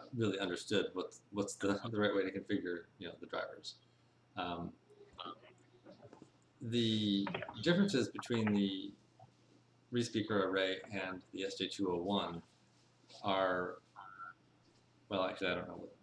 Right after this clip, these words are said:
I don't know how different they're gonna be. You know, the S J two oh one basically looks like a U S B sound card. Uh,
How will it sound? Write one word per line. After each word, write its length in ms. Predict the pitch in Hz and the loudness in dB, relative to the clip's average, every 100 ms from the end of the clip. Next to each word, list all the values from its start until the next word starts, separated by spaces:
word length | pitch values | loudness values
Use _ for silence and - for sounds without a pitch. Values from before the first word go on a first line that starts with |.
| _ | _
I 40 | 107 | -2
don't 100 | 104 | 0
know 100 | 95 | 0
how 100 | 92 | -2
different 280 | - - - | -6 -10 -16
they're 120 | - | -18
gonna 160 | 90 90 | -16 -16
be. 140 | 101 - _ _ | -18 -20 _ _
You 80 | 95 | -10
know, 60 | 87 - - | -10 -8 -2
the 80 | |
S 100 | 120 | 0
J 80 | 127 | 0
two 180 | 113 117 | 2 4
oh 100 | 104 | 6
one 180 | 107 104 | 6 6
basically 320 | 104 - 101 | 4 2 -2
looks 240 | 95 - | -2 -2
like 160 | 95 90 | -2 -2
a 20 | |
U 180 | 87 92 | -2 0
S 120 | 87 - | -2 -4
B 60 | |
sound 280 | - 87 85 | -6 -4 -6
card. 240 | - - - _ _ _ _ _ - - - - - | -8 -10 -12 _ _ _ _ _ -20 -18 -16 -12 -4
Uh, 200 | - | -2